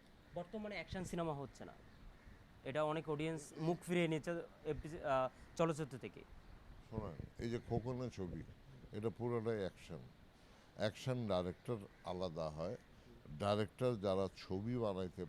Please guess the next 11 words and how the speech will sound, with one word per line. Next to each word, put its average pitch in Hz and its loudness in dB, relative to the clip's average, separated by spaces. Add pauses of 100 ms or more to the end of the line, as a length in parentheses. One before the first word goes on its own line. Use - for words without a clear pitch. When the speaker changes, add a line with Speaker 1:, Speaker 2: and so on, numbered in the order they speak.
Speaker 2:
পারে, 90 -2 (460)
তারা 104 2 (140)
ছবি 104 0
বানাচ্ছেন 90 -4
না, 117 -2
তারা 87 -2
বসে 101 -4
রয়েছেন। 65 -10 (580)
এরই 113 4
জন্যে 120 -2 (120)
দর্শকদের 87 -2